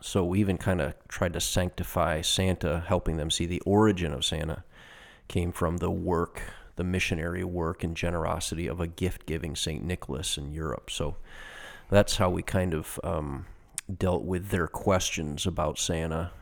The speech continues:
and that's how we, um, basically helped our kids understand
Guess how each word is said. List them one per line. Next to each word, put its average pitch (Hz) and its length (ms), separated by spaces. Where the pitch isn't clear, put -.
and 92 140
that's 92 200
how 87 160
we, 92 260
um, 87 440
basically 98 680
helped 101 240
our 95 80
kids 92 220
understand 98 920